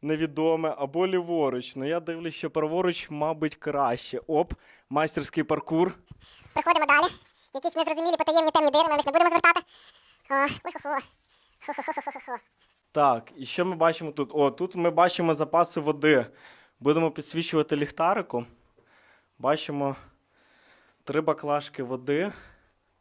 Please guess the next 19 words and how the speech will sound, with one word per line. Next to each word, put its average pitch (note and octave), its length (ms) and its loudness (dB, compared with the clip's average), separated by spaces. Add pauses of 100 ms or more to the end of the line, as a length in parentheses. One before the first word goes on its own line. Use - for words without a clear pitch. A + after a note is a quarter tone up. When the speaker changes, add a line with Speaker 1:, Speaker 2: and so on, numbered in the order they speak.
(520)
Speaker 1:
Далі C#3 380 2
тут, C#3+ 400 -6 (300)
напевно, D3+ 460 2
чиясь D3+ 400 0
віп-ложа, D3 680 0 (140)
але B2+ 200 -6
там B2+ 160 -8
нічого A#2+ 340 -6
немає. A2+ 480 -6 (800)
Фу. - 320 -20 (1000)
Заходимо C#3 640 -2
сюди. C3+ 460 -4
Ух D#3+ 380 0
ти! C#3 340 2 (680)
Тут D3+ 180 -10
у - 20 -10
нас D3+ 160 -8
прям D3+ 360 0 (280)
вау! C3+ 500 6